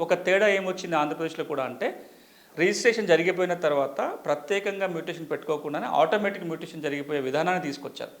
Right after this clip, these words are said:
కాబట్టి ఇప్పుడు కొంత ఆలోచన విధానంలో మార్పు వచ్చింది. రిజిస్ట్రేషన్ డాక్యుమెంట్ మాత్రమే సరిపోదు, పాస్ పుస్తకం పొందాలి, ఆర్ఓఆర్ లెక్కించుకోవాలి. ఇంతకు మునుపు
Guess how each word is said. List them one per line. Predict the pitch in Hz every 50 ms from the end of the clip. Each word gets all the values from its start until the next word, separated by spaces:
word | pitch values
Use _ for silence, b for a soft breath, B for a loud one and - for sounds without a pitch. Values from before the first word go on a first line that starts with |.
| B B B B B B B B -
కాబట్టి | 175 190 220 - 240 196
ఇప్పుడు | 170 - 254 247 - 214
కొంత | 208 202 - 247 233 214 180 - - - - - - - - - 131 131
ఆలోచన | 147 180 202 208 208 214 214 196
విధానంలో | 185 185 180 185 165 151
మార్పు | 147 151 151 - 165
వచ్చింది. | - - 143 135 135 143
రిజిస్ట్రేషన్ | 147 160 147 196 180 165 165 147
డాక్యుమెంట్ | 143 147 147 - 165 165 160 156 143
మాత్రమే | 139 - 156 156 143 135
సరిపోదు, | 135 127 131 131 147 143 139 151 208 202 - B B B B B B B -
పాస్ | 143 143 - -
పుస్తకం | 160 - - 147 156 147 143
పొందాలి, | 143 139 139 143 139 139 139 139 143 139 143 B B B B B 131 135
ఆర్ఓఆర్ | 147 156 156 156 156 156
లెక్కించుకోవాలి. | 143 151 - 165 - - - 135 117 113 110 - - 160
ఇంతకు | 180 175 220 214 202
మునుపు | 214 226 240 226 226